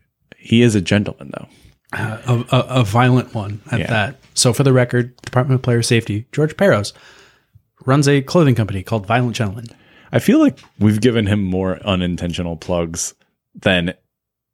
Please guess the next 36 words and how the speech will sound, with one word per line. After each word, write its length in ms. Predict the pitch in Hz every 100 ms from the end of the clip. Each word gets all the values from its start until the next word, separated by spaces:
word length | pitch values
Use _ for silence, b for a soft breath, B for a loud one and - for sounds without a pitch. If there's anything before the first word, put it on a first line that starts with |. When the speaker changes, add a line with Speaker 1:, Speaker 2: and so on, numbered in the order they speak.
| _ _ -
Speaker 1:
any 240 | 95 90
other 280 | 87 92 92
company 360 | 95 87 101
Speaker 2:
That's 120 | 104 113
Speaker 1:
in 40 |
here. 80 | 123
Speaker 2:
because 180 | 170 160
we're 80 | 151
new 240 | 139 131
and 100 | 117
looking 220 | 113 110
for 100 | 107
sponsors. 480 | 104 113 113 - -
Speaker 1:
Is 120 | 139
there, 140 | 139 156
is 180 | 156 131
there, 220 | 139 - -
is, 160 | 131 135 - _ -
is 80 | 123
there 140 | 135
anything 300 | 135 143 143
else 220 | 92 95
that 120 | 117
we 100 | 98
should 200 | 95 101
plug 320 | - 90 90 95
real 200 | 107 101
quick 380 | 110 104 - - _ _ _ _ _ _
while 220 | 101 92
we're, 320 | 95 95 92 -
while 160 | 101 95
we're 100 | 98
sitting 280 | - 95
here? 280 | 95 107 110 _ _ 113
Speaker 2:
The 320 | 104 117 110
Athletic? 520 | 107 - 113 135 170